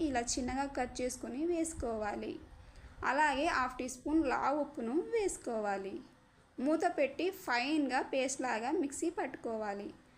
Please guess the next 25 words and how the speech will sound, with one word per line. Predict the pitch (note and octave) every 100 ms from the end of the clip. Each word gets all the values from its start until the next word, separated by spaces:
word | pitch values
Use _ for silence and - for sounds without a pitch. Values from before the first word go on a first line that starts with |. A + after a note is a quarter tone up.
| - - -
పచ్చిమిర్చి | C#4 D#4+ D#4+ D#4+ E4+ E4
పేస్ట్ను | C#4 B3+ C4 C#4 E4 D#4
ఈ | D4 E4+
విధంగా | E4 C4 A3 A3 E4
ఫైన్‌గా | - A#3 A#3+ C#4+ D4 D4
పేస్ట్ | D4+ B3+ C4 -
లాగా | B3 A#3+ C4
మిక్సీ | B3+ A3+ -
పట్టుకుని | C4+ A#3+ A#3 - A#3 F4+ - - -
ఇలా | - D4+ E4
మిక్సీ | E4 D#4+ D4
పట్టుకున్న | C4 B3 - B3+
పచ్చిమిర్చి | E4+ C#4 - C#4 C4+ - C#4+
పేస్ట్ను | A#3 A3+ B3 C4+ D#4
ఒక | C4+ A3
బౌల్లోకి | A3 A3+ C4+ C#4 C4+
వేసుకుని | B3 B3+ - B3+ C4
పక్కన | E4 - A#3+
పెట్టి | A#3+ A#3 - F#4 - - - - -
ఉగ్గానీని | B3+ A#3+ D4+ C#4+ A#3+ B3
ప్రిపేర్ | E4 G#4 G4 C4+ C4
చేసుకుందాం. | G#3+ - - G#3+ G#3 A3 - - - - - -
ఉగ్గానీని | C#4 B3+ E4+ E4 D4+ C4
ప్రిపేర్ | D#4+ C#4 C4+ C4 B3+
చేయడానికి | C4 A#3+ A3+ A3